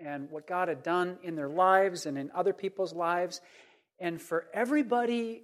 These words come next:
except for me, I think, it was a very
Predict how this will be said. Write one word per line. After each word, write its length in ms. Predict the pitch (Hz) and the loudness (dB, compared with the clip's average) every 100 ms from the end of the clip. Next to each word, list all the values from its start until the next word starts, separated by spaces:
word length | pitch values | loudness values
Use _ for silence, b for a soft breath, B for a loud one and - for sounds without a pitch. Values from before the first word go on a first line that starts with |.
| - | -10
except 300 | 165 214 202 | -6 -4 -2
for 100 | 208 | -4
me, 480 | 190 170 131 151 - _ _ _ _ | -4 -6 -6 -10 -16 _ _ _ _
I 60 | 135 | -20
think, 400 | - 131 135 139 _ _ _ _ | -16 -14 -14 -16 _ _ _ _
it 160 | - 170 | -12 -6
was 340 | 165 139 - - | -4 -6 -8 -12
a 120 | 143 | -12
very 460 | 139 160 170 170 | -8 -4 0 0